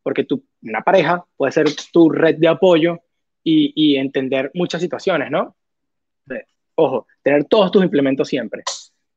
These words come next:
glucómetro, eh, o, o sensor,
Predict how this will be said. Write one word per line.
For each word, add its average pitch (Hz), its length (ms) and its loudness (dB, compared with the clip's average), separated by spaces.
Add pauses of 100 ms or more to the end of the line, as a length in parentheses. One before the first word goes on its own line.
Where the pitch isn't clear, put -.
(280)
glucómetro, 156 640 0 (240)
eh, 113 320 -8
o, 107 420 -6
o 117 120 -10
sensor, 165 680 2